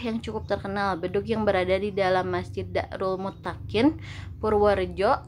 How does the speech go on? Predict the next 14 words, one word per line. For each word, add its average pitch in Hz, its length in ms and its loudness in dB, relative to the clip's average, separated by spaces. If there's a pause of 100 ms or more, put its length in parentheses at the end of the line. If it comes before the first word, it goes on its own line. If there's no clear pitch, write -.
(120)
ini 208 160 -4
merupakan 220 560 0
beduk 208 240 -4
terbesar 214 560 -2
di 214 160 -2
dunia. 190 560 -2
Beduk 180 320 -2
ini 190 320 -2
merupakan 226 560 0 (160)
karya 180 720 2
besar 202 560 2
umat 196 320 -6
Islam 196 480 -2
Indonesia. 185 560 -2